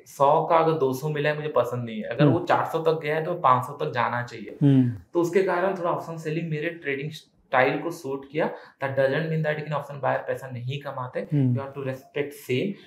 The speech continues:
Speaker 1: लेकिन हाँ, पैसा कम है करके बाइंग मत करना। It's a opportunity, आपको अच्छा लग रहा है बाइंग करने के लिए, तभी करना चाहिए।
Speaker 2: हम्म, हम्म।
Speaker 1: तो मुझे सेलिंग, मुझे बाय हार्ट पसंद है, क्योंकि टाइम डीके भी है,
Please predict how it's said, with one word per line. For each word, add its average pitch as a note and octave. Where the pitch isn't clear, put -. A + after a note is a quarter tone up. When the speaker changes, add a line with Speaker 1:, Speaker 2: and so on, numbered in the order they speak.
Speaker 1:
लेकिन D#3
हाँ, -
पैसा C#3
कम F3
है G#3+
करके F#3
बाइंग C3
मत B2+
करना। C3+
It's -
a C#3+
opportunity, E3
आपको C#3+
अच्छा C3+
लग E3+
रहा D#3+
है D#3
बाइंग D3+
करने D3+
के F#3
लिए, F#3
तभी C#3+
करना A2+
चाहिए। C#3+
Speaker 2:
हम्म, B2+
हम्म। C#3+
Speaker 1:
तो B2+
मुझे G3+
सेलिंग, G#3
मुझे G3
बाय E3
हार्ट D#3+
पसंद D#3
है, D#3+
क्योंकि D#3
टाइम D3
डीके C3+
भी C#3
है, D3